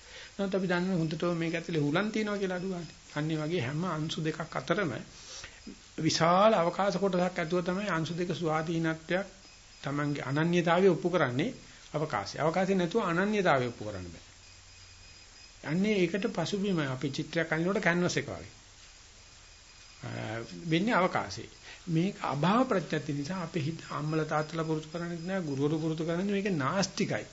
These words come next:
ඌව බල්ල වැඩන්නේ ඇති දේ දිහා බලපං කියලා තමයි අපිට පුරුදු කරලා තියෙන්නේ. ආස්තිකත්වය දැකලා තියෙන්නේ. නාස්තිකත්වය දකින්නේ නැහැ.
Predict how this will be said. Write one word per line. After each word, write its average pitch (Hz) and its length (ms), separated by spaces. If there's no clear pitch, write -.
ඌව 165 200
බල්ල 180 220
වැඩන්නේ 180 440
ඇති 170 260
දේ 226 180
දිහා 165 220
බලපං 147 360
කියලා 135 180
තමයි 160 140
අපිට 175 180
පුරුදු 135 200
කරලා 98 200
තියෙන්නේ. 110 220
ආස්තිකත්වය 170 560
දැකලා 143 320
තියෙන්නේ. 98 280
නාස්තිකත්වය 156 600
දකින්නේ 131 360
නැහැ. - 240